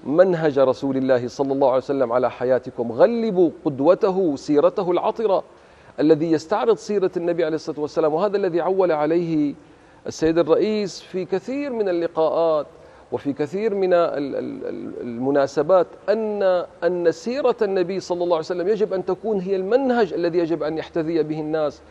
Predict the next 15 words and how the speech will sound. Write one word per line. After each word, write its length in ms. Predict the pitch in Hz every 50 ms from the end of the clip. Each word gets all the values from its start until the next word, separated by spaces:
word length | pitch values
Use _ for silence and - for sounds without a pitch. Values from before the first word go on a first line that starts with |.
| - - - -
لأننا 380 | - - 254 233 240 233 226 226
باستعراض 460 | 190 170 - - 190 196 208 220 214
سيرته 460 | - - 214 208 214 208 208 196 202
على 200 | 175 180 185 185
مدى 220 | 190 208 208 208 190
حياته 460 | - - 180 175 180 165 165 175 160
التي 280 | 151 156 147 - - 160
امتدت 440 | 143 - 180 170 147 143 160 143 - - - - - - - - - -
ثلاثة 280 | 151 175 196 208 - 208
وستين 420 | 190 - 180 165 - - 160 147
سنة، 320 | 139 - 147 139 139 139 - - - - - - - - - -
أنا 140 | 143 -
أقول 280 | - - - 180 170 160
ثلاثة 260 | - 180 180 180 196
وستين 480 | 180 - - 175 - - 208 208 202